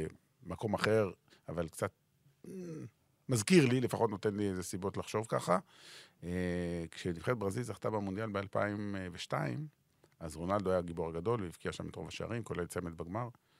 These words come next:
הוא הגיע אחרי שבעונה לפני כן הוא כמעט ולא שיחק, בגלל שהוא היה פצוע, עם פציעה אחרת אמנם,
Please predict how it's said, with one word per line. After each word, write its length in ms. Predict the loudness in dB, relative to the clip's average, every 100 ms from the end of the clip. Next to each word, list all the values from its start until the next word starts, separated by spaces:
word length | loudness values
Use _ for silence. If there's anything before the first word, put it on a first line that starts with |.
| _ _
הוא 100 | -2
הגיע 180 | 2 2
אחרי 120 | 2
שבעונה 960 | -2 -2 -2 -2 _ -2 0 0 -2 -2
לפני 260 | -4 -4
כן 100 | -4
הוא 80 | -4
כמעט 200 | -4 -6
ולא 140 | -4 -4
שיחק, 420 | -2 2 2 2
בגלל 180 | -8 -8
שהוא 140 | -4 -4
היה 40 | -4
פצוע, 280 | -4 0 -2 -4 _ _
עם 140 | -2 0 -2 -8 _
פציעה 640 | -10 0 6 8 8 8 4 -4
אחרת 440 | 4 8 8 8
אמנם, 300 | 4 6 6